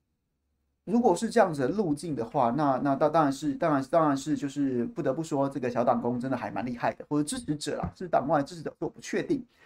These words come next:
那据说是这样子的说法。那其实原本在此之前，我一直都觉得说，最近大家有没有觉得，就是民进党政府在走一个，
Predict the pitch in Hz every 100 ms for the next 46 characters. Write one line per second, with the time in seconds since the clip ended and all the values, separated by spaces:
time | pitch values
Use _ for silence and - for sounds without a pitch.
0 | - _ 156 139 127 135 247 120 175 170
1 | 160 175 247 - - 143 135 135 - _
2 | _ - 277 226 226 202 214 156 202 190
3 | - - 180 - 120 131 208 - 180 190
4 | 135 135 127 127 - 123 143 _ _ -
5 | 269 190 214 165 180 175 120 135 - -
6 | - - - 196 185 147 185 143 202 156
7 | 131 156 151 120 131 143 147